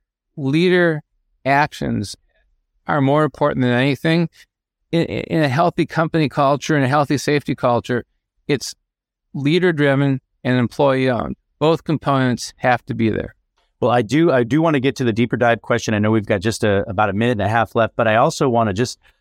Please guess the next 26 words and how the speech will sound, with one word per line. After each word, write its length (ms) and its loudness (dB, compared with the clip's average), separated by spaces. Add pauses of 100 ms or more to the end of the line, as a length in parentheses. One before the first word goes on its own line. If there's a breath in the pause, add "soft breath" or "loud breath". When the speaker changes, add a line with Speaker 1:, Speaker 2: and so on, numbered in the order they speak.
(120)
Speaker 2:
just 220 -2
to 80 2
let 240 2
everybody 400 2
know, 160 2
you've 220 0
actually 420 0
got 160 2
a 60 -4
third 260 -2
book, 240 -4 (480)
uh, 240 2
on 160 0
its 180 -4
way. 200 2
I, 100 -4
I 40 0
think 180 -2
it 80 -2
may 120 0
not 160 2
be 140 -2
till 240 -2
next 440 -4
year. 400 0 (400)
Um, 540 0